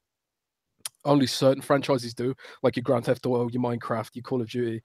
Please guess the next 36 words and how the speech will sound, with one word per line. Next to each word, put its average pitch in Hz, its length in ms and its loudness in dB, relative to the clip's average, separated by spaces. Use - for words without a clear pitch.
Fortnite 151 480 4
is 123 200 -2
starting 131 520 0
to 123 120 -8
slip 123 320 -4
into 117 220 -4
that 117 300 -2
mainstream 117 580 -4
consciousness 117 680 -6
in 123 120 -6
a 120 40 -6
way 120 200 -4
that 120 240 -10
pub 123 200 -4
G 120 240 -8
just - 260 -16
hasn't. 127 340 -8
So, 120 460 2
um, 117 360 -4
while 139 180 6
pub 143 240 4
G 131 220 2
is 123 80 -4
still 127 320 0
very 123 200 2
much 120 300 -4
popular 120 380 0
with 110 200 -6
gamers, 113 540 -6
Fortnite 139 420 0
is 117 140 -6
the 117 80 -4
game 117 260 0
that's - 500 -10
going 120 240 0
main-, 113 180 -2